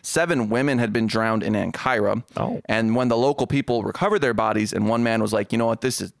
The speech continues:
Speaker 1: bullshit," he was burned to death
Speaker 2: Oh.
Speaker 1: publicly. Yeah, not good.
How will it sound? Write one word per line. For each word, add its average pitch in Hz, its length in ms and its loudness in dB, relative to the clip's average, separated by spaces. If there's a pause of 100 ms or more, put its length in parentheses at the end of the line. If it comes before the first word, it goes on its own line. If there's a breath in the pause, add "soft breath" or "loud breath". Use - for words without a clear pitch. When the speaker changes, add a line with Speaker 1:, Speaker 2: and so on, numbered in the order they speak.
Speaker 1:
bullshit," 104 640 -2 (200 loud breath)
he 147 240 -2
was 131 180 2
burned 113 360 0
to - 100 -4
death - 380 -6 (100)
Speaker 2:
Oh. 311 280 0
Speaker 1:
publicly. - 520 -6 (480 loud breath)
Yeah, - 240 0
not 180 260 0
good. - 140 -4